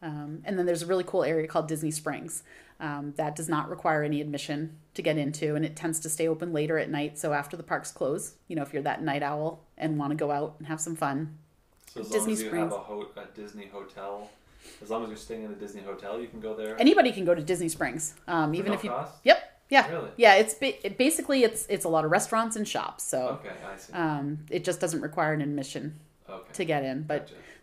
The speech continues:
Speaker 1: you know, the bus service from your hotels will get you right there, and
Speaker 2: Yeah.
Speaker 1: super convenient. So it's nice to have a night option. You know, the parks, you know, typically close around nine, ten. But,
Speaker 2: Right.
Speaker 1: you know, if you wanted to be out late,
Speaker 2: Yeah.
Speaker 1: you know,
Speaker 2: Yeah.
Speaker 1: having some adult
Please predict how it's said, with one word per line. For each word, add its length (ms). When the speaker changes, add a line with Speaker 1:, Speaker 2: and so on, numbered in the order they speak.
Speaker 1:
you 80
know, 60
the 60
bus 240
service 300
from 160
your 80
hotels 380
will 80
get 160
you 80
right 220
there, 300
and 220
Speaker 2:
Yeah. 80
Speaker 1:
super 240
convenient. 640
So 140
it's 220
nice 220
to 80
have 180
a 40
night 320
option. 360
You 100
know, 40
the 60
parks, 440
you 140
know, 160
typically 380
close 260
around 180
nine, 240
ten. 340
But, 140
Speaker 2:
Right. 80
Speaker 1:
you 40
know, 80
if 120
you 80
wanted 240
to 60
be 160
out 240
late, 300
Speaker 2:
Yeah. 160
Speaker 1:
you 100
know, 240
Speaker 2:
Yeah. 60
Speaker 1:
having 200
some 140
adult 340